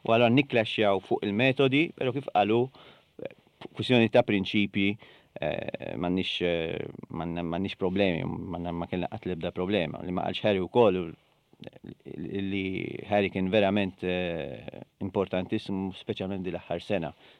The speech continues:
tal-Alternattiva, ħnina issa tagħna fit tnax-il sena tagħna. U f'din l-aħħar sena Harry u flimkien ma' Stephen Kakija, Deputy Chairperson, ma' anke ma' Mark Cosin u ma'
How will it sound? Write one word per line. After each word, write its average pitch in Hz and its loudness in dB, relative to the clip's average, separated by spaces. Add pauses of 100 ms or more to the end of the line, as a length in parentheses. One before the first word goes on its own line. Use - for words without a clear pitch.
tal-Alternattiva, 90 -2
ħnina 85 -6 (240)
issa - -12
tagħna 92 -4
fit 95 -6
tnax-il 98 -4
sena 110 -2
tagħna. 95 -4 (640)
U - -6
f'din 113 2
l-aħħar 92 -2
sena 107 -2 (220)
Harry 92 2
u 80 -6 (100)
flimkien 92 -4
ma' 87 -4
Stephen 101 -2
Kakija, 92 -2
Deputy 82 -12
Chairperson, 92 -6
ma' 80 -10
anke 87 -8
ma' 90 -6
Mark 85 -8
Cosin 98 -4
u 90 -6
ma' 85 -12